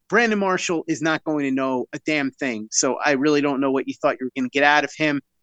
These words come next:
And then Kurt Benkert, who is a friend of Rodgers and longtime practice squad slash reserve quarterback in Green Bay, said that he believes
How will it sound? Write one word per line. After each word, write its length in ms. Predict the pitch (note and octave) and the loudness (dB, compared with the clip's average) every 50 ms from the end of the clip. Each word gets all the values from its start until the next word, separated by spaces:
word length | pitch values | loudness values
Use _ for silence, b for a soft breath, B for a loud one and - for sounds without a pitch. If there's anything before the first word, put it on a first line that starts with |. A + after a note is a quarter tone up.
| _ _ _ _ | _ _ _ _
And 120 | F#3 G3 G#3 | 2 4 4
then 140 | A3 G#3+ G3+ | 4 4 2
Kurt 320 | - - A#3+ A#3 F#3 - | 2 2 0 0 2 0
Benkert, 520 | G3 G3+ G#3 G3+ - - A3 G#3 G3+ - - _ _ _ _ _ | 0 0 0 0 -4 -2 -2 0 0 -2 -4 _ _ _ _ _
who 100 | - F#3 | 4 4
is 100 | F3 - | 6 4
a 60 | E3 D#3+ | 2 -6
friend 340 | - - F#3+ G3 G3+ G#3 | -4 0 2 2 4 4
of 100 | G3+ D#3+ | 2 4
Rodgers 640 | F3+ F#3 F#3 F#3+ F#3 - F#3 F#3+ F#3 F#3 F#3 D#3+ D3 | 4 4 6 4 4 4 4 6 6 6 4 4 0
and 160 | C#3+ B2+ A#2 - _ _ _ - | -2 -4 -4 -6 _ _ _ -2
longtime 800 | D#3 F#3 F#3+ F#3+ G3+ G3 - - F#3 F3+ F3+ F3+ F3+ F3 E3 - _ | 0 2 2 2 2 -2 -4 -2 0 2 2 2 2 0 -2 -6 _
practice 420 | - G3 F#3 F#3+ - - F#3+ - | 0 0 0 0 0 -2 -4 -4
squad 500 | - - F3 F3+ F3+ F3 E3+ E3+ E3+ D#3 | -2 0 2 4 6 6 6 4 2 2
slash 360 | - - E3+ D#3 D3+ D3 - - | 0 0 2 2 0 0 -2 -8
reserve 340 | D3 A2+ B2+ E3+ E3+ D3 - _ | -8 -4 -2 -2 -2 -2 -6 _
quarterback 460 | - F3+ E3 D#3+ C#3+ D#3+ D#3+ D#3 D3+ - | -2 0 2 2 2 4 2 2 2 0
in 120 | D#3 C#3+ C3 | -4 -6 -4
Green 260 | B2+ D3 D3+ D#3 D3 | -2 -2 0 0 2
Bay, 220 | C#3+ D3+ D3 C#3+ | 2 2 2 0
said 260 | C3 - - D#3 C#3+ C3 | 0 -2 -2 -2 -2 -2
that 160 | C#3 C3+ - _ _ _ _ _ | -2 -2 -4 _ _ _ _ _
he 160 | - - G#3 F3+ | -2 -2 0 2
believes 540 | F3 G3 F#3 F3+ F3 E3+ E3+ E3 D#3+ - | 4 6 6 6 8 8 6 6 4 0